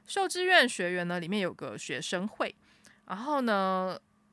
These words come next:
这学生会就是能当上学生会长的人，一定听起来就是一定是学园的贵公子嘛，或者是他们家一定超有钱才有办法当上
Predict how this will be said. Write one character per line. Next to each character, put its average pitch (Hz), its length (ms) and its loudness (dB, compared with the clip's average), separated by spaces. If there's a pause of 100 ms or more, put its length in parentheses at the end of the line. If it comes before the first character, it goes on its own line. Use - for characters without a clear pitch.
这 359 140 0
学 190 180 0
生 220 240 0
会 190 320 2
就 196 220 -4
是 170 520 -6 (200)
能 208 200 0
当 269 160 8
上 226 220 6
学 190 180 2
生 247 160 2
会 226 200 2
长 151 180 0
的 135 100 -8
人， 110 220 -8
一 180 140 -6
定 190 340 -4 (500)
听 359 200 0
起 302 100 2
来 165 160 8
就 202 100 4
是 196 300 2
一 170 60 0
定 214 160 4
是 220 80 4
学 170 240 2
园 185 120 2
的 196 80 0
贵 208 240 0
公 214 280 -2
子 170 240 -8
嘛， 104 260 -6
或 202 160 4
者 180 60 0
是 202 80 -2
他 208 160 8
们 190 100 2
家 190 140 6
一 180 40 2
定 196 120 -2
超 254 240 2
有 190 160 0
钱 180 200 -2
才 202 120 0
有 180 60 2
办 190 200 2
法 175 160 -2
当 180 260 0
上 196 280 -2